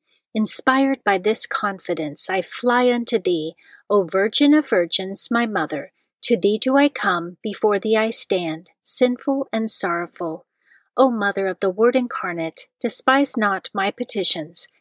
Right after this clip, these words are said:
but in thy mercy hear and answer me. Amen. Act of Faith. O my God,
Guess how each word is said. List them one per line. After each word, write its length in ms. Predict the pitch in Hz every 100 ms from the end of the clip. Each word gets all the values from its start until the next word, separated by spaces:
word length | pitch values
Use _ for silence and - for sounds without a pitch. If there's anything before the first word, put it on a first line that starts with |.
| _
but 140 | - 196
in 180 | 190 208
thy 160 | 247
mercy 500 | 269 208 165 - 170
hear 500 | 170 - 233 233 247 240
and 180 | 196 185
answer 460 | 196 196 - 214
me. 400 | 208 180 156 160 _ _ -
Amen. 560 | 196 190 175 156 151 151 _ _ _ _ _ _ _ _ _ _ _
Act 340 | 233 233 - - -
of 140 | 277
Faith. 540 | - 214 160 - - - _ _ _ _ _ -
O 120 | 262
my 220 | 269 285
God, 420 | 269 190 180 151